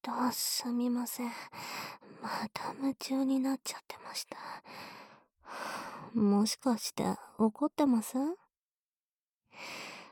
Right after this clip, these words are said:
私とこういうことするの嫌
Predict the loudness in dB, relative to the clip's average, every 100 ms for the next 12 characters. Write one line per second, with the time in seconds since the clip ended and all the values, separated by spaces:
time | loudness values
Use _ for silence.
0 | _ 0 0 2 0 2 2 0 0 0
1 | 0 4 6 4 2 -6 -6 -6 -6 -6
2 | -8 -10 -12 -14 -20 _ _ _ _ _
3 | _ 0 4 4 4 0 -2